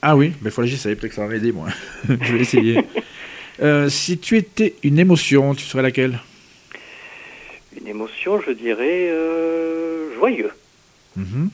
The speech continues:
Speaker 2: Joyeux, je, ou grincheux peut-être, t'as, ça me rappelle, euh, Blanche-Neige et les sept nains. Voilà,
Speaker 1: Ah,
Speaker 2: un
Speaker 1: c'est
Speaker 2: peu, un peu bougon, le caractère, euh, lotois et rustre du, du sud.
Speaker 1: Donc côté joyeux, côté grincheux.
Speaker 2: Voilà, exactement,
Speaker 1: D'accord.
Speaker 2: tout à fait, un peu bougon. <laughs>
Speaker 1: Si, si, si tu étais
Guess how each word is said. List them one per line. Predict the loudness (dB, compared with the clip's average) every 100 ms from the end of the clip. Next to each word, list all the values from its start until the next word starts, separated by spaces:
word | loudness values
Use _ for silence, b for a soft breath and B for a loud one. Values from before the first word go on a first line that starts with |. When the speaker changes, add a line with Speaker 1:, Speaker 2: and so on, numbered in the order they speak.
| -8 -20 -14
Speaker 2:
Joyeux, | -2 0 0 -2
je, | -2 0 0 -4 B B B 2
ou |
grincheux | 4 4 6 4
peut-être, | 4 2 0 0
t'as, | 0 0 0
ça | -2
me |
rappelle, | -2 0 0
euh, | 0
Blanche-Neige | -2 -4 -6 -6 -2
et | -2
les | -2
sept | -6 -6
nains. | -10 -10 -6
Voilà, | 0 0
Speaker 1:
Ah, |
Speaker 2:
un |
Speaker 1:
c'est | 2 2
Speaker 2:
peu, | 2 0 0
un | 0
peu | 4 4
bougon, | 6 4 6 6
le | 6
caractère, | 6 2 2 2 6
euh, | 8 6
lotois | 4 0 2 4
et | 4
rustre | -2 -6 -6 -6 -6
du, | -6 -12 -14 -20 -18
du |
sud. | -16 -14 -4
Speaker 1:
Donc | -2
côté | 2 4 8
joyeux, | 8 8 8
côté | 8 8
grincheux. | 6 4 2 0 -6 _ -20 -12
Speaker 2:
Voilà, | 2 4 4 0
exactement, | -2 -2 2 4 4
Speaker 1:
D'accord. | 2 2
Speaker 2:
tout |
à |
fait, | 2 2 0
un |
peu | 4 4
bougon. | 4 0 -2 -4 0
<laughs> | 0 2 -2 0 -2 -2 -10 -10 B B B B
Speaker 1:
Si, | -6 2 4
si, | 4 0 -4 -8 -10 -12 -14
si | -10 -8
tu | 2 2
étais | 2 -2